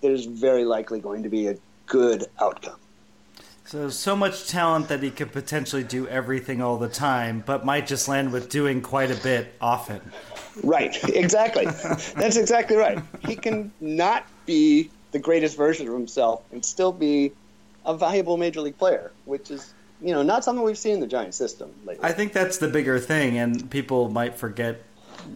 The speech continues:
Speaker 2: might not be happy to hear, "Oh, he's not gonna be a Hall of Famer necessarily." But, and you're not saying he's, he may not be. You're just
Speaker 1: I, I'm
Speaker 2: saying,
Speaker 1: not, yeah,
Speaker 2: yeah,
Speaker 1: exactly.
Speaker 2: yeah, he just, it, it's just the idea that the Giants could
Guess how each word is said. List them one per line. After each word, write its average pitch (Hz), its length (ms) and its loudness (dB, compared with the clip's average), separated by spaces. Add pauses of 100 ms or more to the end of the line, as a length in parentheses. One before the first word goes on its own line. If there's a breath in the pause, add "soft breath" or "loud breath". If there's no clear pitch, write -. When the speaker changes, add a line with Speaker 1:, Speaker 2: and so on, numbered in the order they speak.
(100)
Speaker 2:
might 160 360 0
not 151 260 0
be 139 200 0
happy 143 340 -2
to 120 80 -4
hear, 131 300 0
"Oh, 143 200 4
he's 123 240 -4
not 127 180 0
gonna 123 120 -2
be 123 140 0
a 113 180 0
Hall 120 280 0
of 110 60 -6
Famer 117 480 -2
necessarily." 107 800 -4 (100)
But, 147 220 2
and 196 160 2
you're 190 100 2
not 180 200 0
saying 175 260 2
he's, 156 300 -2
he 160 220 0
may 165 180 2
not 196 260 2
be. 143 120 2
You're 151 260 4
just 143 260 2
Speaker 1:
I, 147 40 4
I'm 160 80 2
Speaker 2:
saying, 170 60 2
Speaker 1:
not, - 220 2
yeah, 165 160 4
Speaker 2:
yeah, 185 140 4
Speaker 1:
exactly. 196 480 4
Speaker 2:
yeah, 208 260 2
he 190 140 -2
just, 185 400 0 (320)
it, 180 220 2
it's 170 160 -6
just 175 180 -8
the 175 80 0
idea 160 320 2
that 139 360 -2
the 139 80 -6
Giants 135 520 -2
could 123 380 -8